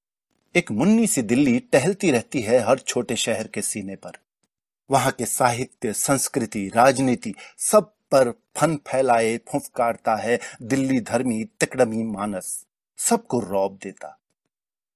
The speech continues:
दिल्ली दर्पण नहीं, मात्र एक दर्प है, उखड़े लोगों का नशा है। दिल्ली हमारी तुम्हारी नहीं, दिल्ली उनकी है। इस देश का हर फूल सूरजमुखी नहीं होता, वो दिल्ली मुखी होता है।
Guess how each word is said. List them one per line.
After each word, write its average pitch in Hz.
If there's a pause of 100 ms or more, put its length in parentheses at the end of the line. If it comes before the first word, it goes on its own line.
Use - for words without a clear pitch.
दिल्ली 113
दर्पण 110
नहीं, 113 (420)
मात्र 123 (100)
एक 120 (160)
दर्प 120
है, - (480)
उखड़े 127
लोगों 110
का 113 (260)
नशा 117
है। - (580)
दिल्ली 120
हमारी 107
तुम्हारी 110
नहीं, 110 (460)
दिल्ली 113
उनकी 131
है। - (1080)
इस 151
देश 131
का 120
हर 139
फूल 127
सूरजमुखी 120
नहीं 123
होता, - (520)
वो 180
दिल्ली 160
मुखी 131
होता 101
है। -